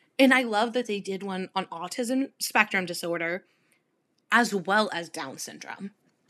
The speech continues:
So my rating for this is a ten out of ten. Get it for your book. And, or get it for your book, uh, get it for your classroom. And let's get into the next one. All right.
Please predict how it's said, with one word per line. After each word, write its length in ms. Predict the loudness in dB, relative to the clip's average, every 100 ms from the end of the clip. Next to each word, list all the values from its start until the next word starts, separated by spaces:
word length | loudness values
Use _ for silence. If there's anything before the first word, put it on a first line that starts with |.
| _ _ -18 -18 _ -20 -8
So 180 | 4 8
my 140 | 10
rating 380 | 8 4 0 -2
for 140 | -4
this 240 | -4 -4 -6
is 100 | -12
a 60 | -10
ten 200 | -6 -4
out 100 | -4
of 60 |
ten. 400 | -4 -4 -4 -8 -6
Get 160 | -4
it 100 | -4
for 80 | -2
your 200 | 2 2
book. 420 | 2 0 -2 -12 _ _ _ _ _ _ _ -4
And, 600 | 0 2 0 -2 -4 -8 -12 _ _ _ _ _ _ _ _ _ 2
or 120 | 4
get 180 | 0 -4
it 80 |
for 80 | -4
your 140 | -6 -4
book, 400 | 0 0 0 -12 -10
uh, 140 | -10 -14 -20 -20 _
get 120 | -2
it 80 | 0
for 100 | 0
your 100 | -4
classroom. 720 | -6 -4 -4 -6 -10 -10 -12 -14 _ _ _ _ _ -10
And 520 | -6 -4 -4 -4 -6
let's 200 | -10 -6
get 120 | -2
into 200 | -2 0
the 80 | 0
next 280 | 0 -2 -6
one. 280 | -6 -6 -12 _ _ _ _ -20 _ _ _ _ _ -18 _ _ _ _ -20 -20 _ _ 4
All 120 | 8
right. 280 | 8 6 -6